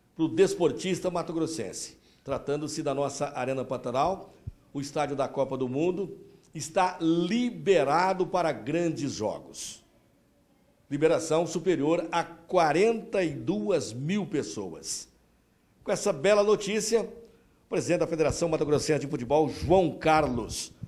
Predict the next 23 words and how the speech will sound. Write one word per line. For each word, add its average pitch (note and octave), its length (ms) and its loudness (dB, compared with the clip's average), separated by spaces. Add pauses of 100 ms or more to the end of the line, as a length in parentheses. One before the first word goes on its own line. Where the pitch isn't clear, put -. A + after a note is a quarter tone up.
(320)
Ô, D3 80 2
João, D#3+ 480 4 (540)
quer C3+ 100 -4
dizer C#3 140 2
que - 100 -10
acabou E3+ 500 6
a A#3+ 40 6
problemática F3+ 680 4
com F#3 100 0
relação E3 680 2 (680)
à C#3+ 140 4
entrada D#3 420 4
de D3+ 80 2
grandes D#3+ 560 2
públicos E3+ 640 2
e D#3+ 60 -6
grandes D3 300 2
jogos C#3+ 340 2
aqui C#3+ 120 0
na C#3 100 2
nossa C3+ 240 0
Arena C3 180 0
Pantanal? C3 560 -6